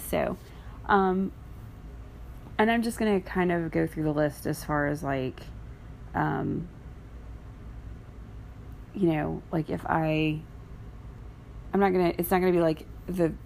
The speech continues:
things that work first and then the things that don't work. I'm just gonna talk about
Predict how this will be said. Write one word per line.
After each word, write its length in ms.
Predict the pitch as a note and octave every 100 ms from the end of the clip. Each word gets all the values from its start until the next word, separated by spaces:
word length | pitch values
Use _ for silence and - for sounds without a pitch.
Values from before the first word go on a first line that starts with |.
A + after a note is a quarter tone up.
| -
things 260 | - E3+ F3
that 120 | F3
work 200 | D#3+ D#3
first 420 | - D#3+ D#3 E3
and 140 | - E3
then 80 | D3+
the 80 |
things 240 | D3+ D#3 D#3
that 100 | E3+
don't 220 | D3+ D3
work. 240 | F#3 G3 -
I'm 120 | D#3+
just 140 | D#3
gonna 160 | D#3+ D#3
talk 240 | - D3
about 300 | D3+ C#3+ -